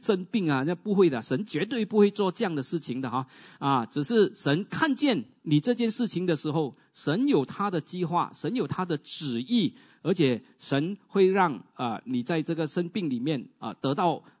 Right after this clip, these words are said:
就是有更好的一个意义哈，就是神会得荣耀，啊，神会得荣耀，啊，然后神的儿子也会得荣耀。我们就看见在拉撒路的这件事情上，啊，的确的哈，后来他是从死里复活哈，对不对？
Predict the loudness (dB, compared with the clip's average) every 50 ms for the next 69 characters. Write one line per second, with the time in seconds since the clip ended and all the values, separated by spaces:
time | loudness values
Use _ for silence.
0 | -20 -12 -4 -2 -2 0 0 0 2 2 0 4 4 4 4 4 0 -2 -2 -2
1 | -2 0 0 -2 -2 -2 -2 -2 -2 -2 -2 -2 -2 0 2 2 2 4 4 2
2 | 2 0 -2 -2 -4 -4 -2 0 -2 -2 -2 -6 -6 -4 -4 -4 -4 -4 -2 -2
3 | -4 -4 -4 -6 -6 -4 -6 -6 -8 -8 -8 -8 -8 -10 _ _ _ _ _ _
4 | _ _ -12 -10 -10 -10 -10 -10 -6 -4 -2 0 0 -2 0 -2 -4 -4 -4 -6
5 | -8 -8 -8 -8 -10 _ _ _ _ _ _ _ -10 -8 -6 -6 -6 -8 -12 -12
6 | -8 -6 -4 -4 -4 -6 -4 -4 -6 -4 -4 -2 -2 -2 -2 -4 -6 -6 -4 -4
7 | -6 -4 -4 -6 -6 -6 -6 -6 -8 -6 -4 -4 -2 -2 -2 -2 -4 -2 -2 -2
8 | 0 0 0 0 0 0 0 0 -4 -6 -6 -6 -4 -4 -4 -2 -2 -2 -2 0
9 | 0 -2 -2 -2 -2 -2 -2 -2 -2 -2 -4 -6 -4 -4 -6 -4 -2 -2 -4 -4
10 | -4 -8 -12 -14 -10 -6 -6 -6 -4 -2 -4 -4 -4 -4 -6 -6 -6 -6 -8 -8
11 | -6 -4 -4 -6 -6 -6 -6 -6 -6 -6 -6 -8 -8 -8 -10 -12 -12 -12 -12 -8
12 | -6 -4 -4 -4 -6 -8 -10 -12 -12 -12 -12 -12 -10 -10 -10 -10 -10 -10 -10 -12
13 | _ -10 -8 -4 -2 -2 -4